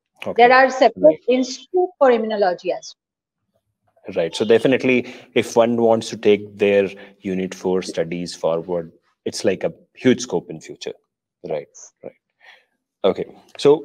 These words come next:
Speaker 1: uh, now, ma'am, if, uh, a student has to make notes for this topic, because, you know, every unit is different, every unique unit's approach is different. So when we are making notes for this particular unit, what should be our approach? How should we make our notes?
Speaker 2: First and foremost,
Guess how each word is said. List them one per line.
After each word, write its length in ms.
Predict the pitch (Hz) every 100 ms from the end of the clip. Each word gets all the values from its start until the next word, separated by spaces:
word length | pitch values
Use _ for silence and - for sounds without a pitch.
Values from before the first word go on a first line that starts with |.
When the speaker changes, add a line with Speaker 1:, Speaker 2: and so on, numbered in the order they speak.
| - -
Speaker 1:
uh, 240 | 110 113
now, 160 | 135 160
ma'am, 240 | 160 156
if, 460 | 151 139 - - -
uh, 380 | 113 104 107 -
a 80 | 107
student 340 | - 156 160
has 160 | 135 123
to 80 | 120
make 280 | 113 110 101
notes 560 | 104 113 135 131 -
for 160 | - 95
this 200 | 82 -
topic, 280 | 85 - 95
because, 240 | 95 110
you 80 | 123
know, 80 | 131
every 320 | 110 107 127
unit 460 | 110 107 110 113
is 100 | 101
different, 400 | - 104 - 104
every 220 | 98 92 98
unique 360 | 98 104 101 101 -
unit's 380 | 101 101 98 -
approach 520 | 90 _ 117 127 127
is 120 | 110 92
different. 380 | 85 - 82 - - - -
So 340 | - 135 -
when 260 | 127 135 139
we 100 | 151
are 100 | 143 139
making 180 | 175
notes 280 | 156 175 -
for 120 | -
this 200 | 117 135
particular 380 | - 107 107 110
unit, 380 | 101 104 98 85 _
what 340 | - 101 151 - -
should 200 | - 113
be 120 | 113
our 120 | 101
approach? 360 | 87 - 90 -
How 180 | 95 98
should 220 | - 95
we 60 | 95
make 200 | 87 92
our 120 | 85
notes? 440 | 78 69 - - _ _ _ _ _ _ _ _ _ _ _ _ _ _ _ _
Speaker 2:
First 280 | 311 311 -
and 120 | 392 403
foremost, 520 | 339 330 359 415